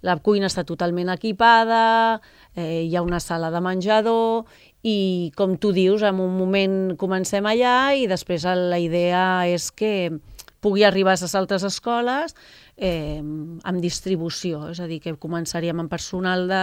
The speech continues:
cuina i després ampliaríem també amb aquest servei de cuinat a Sant Ferran i distribuït a les escoles,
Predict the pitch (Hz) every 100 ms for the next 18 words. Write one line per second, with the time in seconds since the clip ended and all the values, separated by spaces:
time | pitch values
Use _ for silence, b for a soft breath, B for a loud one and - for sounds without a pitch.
0 | 185 190 254 262 277 311 320 220 170 -
1 | 160 160 160 175 170 170 165 160 160 160
2 | 160 170 170 180 170 160 170 160 160 160
3 | 165 170 B B - 185 180 175 180 175
4 | 170 190 190 214 240 254 285 302 B B
5 | B B - 190 190 196 185 190 - 196
6 | 196 220 - 247 254 262 294